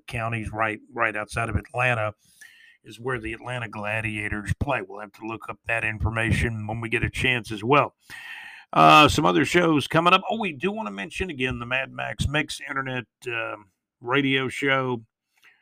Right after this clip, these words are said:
The Mad Max Mix Internet Radio Wednesday night music request show from seven o'clock until nine o'clock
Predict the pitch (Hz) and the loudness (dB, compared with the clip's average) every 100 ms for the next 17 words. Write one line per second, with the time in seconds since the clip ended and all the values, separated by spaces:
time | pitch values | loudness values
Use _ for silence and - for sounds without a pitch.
0 | _ _ _ _ _ _ 117 131 135 131 | _ _ _ _ _ _ -8 -6 -4 -6
1 | 131 - 131 127 - 131 123 117 104 120 | -8 -6 -6 -6 -8 -6 -2 -2 0 0
2 | 127 123 113 123 151 110 135 127 120 110 | 2 2 0 -2 -2 -2 -2 -2 -4 -4
3 | 135 117 117 104 104 - 151 143 143 131 | -4 -2 -6 -10 -16 -4 -2 0 -2 -4
4 | 110 104 - 143 135 127 123 123 113 110 | -6 -12 -10 -8 -6 -8 -8 -12 -10 -14
5 | 107 120 120 - 120 | -10 -10 -8 -8 -8